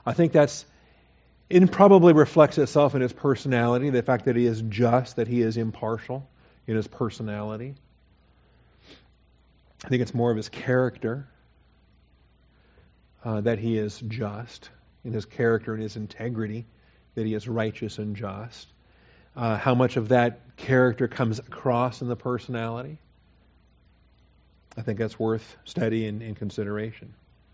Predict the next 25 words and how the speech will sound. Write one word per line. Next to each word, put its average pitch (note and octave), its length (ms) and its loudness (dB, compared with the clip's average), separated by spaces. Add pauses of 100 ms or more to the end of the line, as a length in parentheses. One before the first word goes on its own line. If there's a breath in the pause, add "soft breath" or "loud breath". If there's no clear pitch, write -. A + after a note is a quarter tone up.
(460 soft breath)
So C3+ 280 8
in, D#3+ 320 4
essentially, C#3+ 600 4
every D3 260 4
element C#3+ 340 4
of A#2+ 80 4
essence C3+ 480 2
will C3+ 80 2
be C3 80 4
reflected B2+ 680 4
by C3 280 6
a A#2 40 4
personality B2+ 640 0
trait, A#2 300 0
or A2+ 100 0
it G2+ 120 -6
can, A#2 440 -4
depending A2+ 420 -6
on G#2+ 120 -6
the G#2+ 140 -8 (400 loud breath)
circumstances. C3+ 680 2
Also, F#3+ 320 2
keep A3 220 0
in G#3 60 -2
mind, F3 260 2